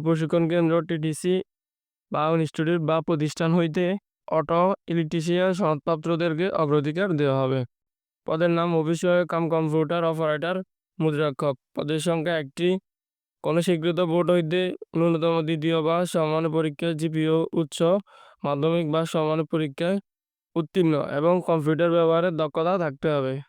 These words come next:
পদের নাম অফিস সহায়ক। পদের সংখ্যা তিনটি। কোনো স্বীকৃত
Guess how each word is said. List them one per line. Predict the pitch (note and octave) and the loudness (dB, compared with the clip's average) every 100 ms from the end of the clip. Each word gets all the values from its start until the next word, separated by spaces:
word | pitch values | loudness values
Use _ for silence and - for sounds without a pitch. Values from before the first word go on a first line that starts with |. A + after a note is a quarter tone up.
| _ _ | _ _
পদের | - D3+ E3 E3 | -4 -2 0 0
নাম | E3 D#3+ | 0 0
অফিস | D3 E3 - | 0 -2 -2
সহায়ক। | F3 E3+ F3 F3+ - | 0 2 2 -2 -4
পদের | - D3 D#3 | -4 -2 0
সংখ্যা | E3 D#3 E3+ | -2 -2 -4
তিনটি। | - D3+ C3+ D3 B2 _ _ _ - | -4 -2 -2 -4 -8 _ _ _ -4
কোনো | D3 E3 | 0 0
স্বীকৃত | E3+ D#3+ E3 | 0 0 0